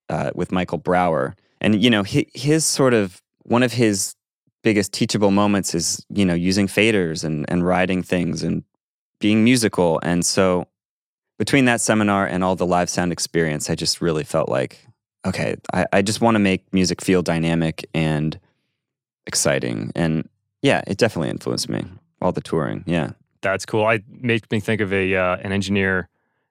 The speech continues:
Speaker 2: uh, Don Smith is a classic old school guy. I watched him work once.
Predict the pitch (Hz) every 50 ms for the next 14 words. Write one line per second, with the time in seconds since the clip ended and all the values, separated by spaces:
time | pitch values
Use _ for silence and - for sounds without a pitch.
0 | _ _ - 101 95 92 90 110 104 104 101 95 - - 107 101 101 87 - 98
1 | 90 82 98 - _ _ _ _ _ _ _ - - - 104 95 92 - 101 95
2 | 101 98 92 - - 104 92 98 95 92 95 95 101 98 - - - 104 95 95
3 | 98 95 - _ - 95 95 92 90 - - -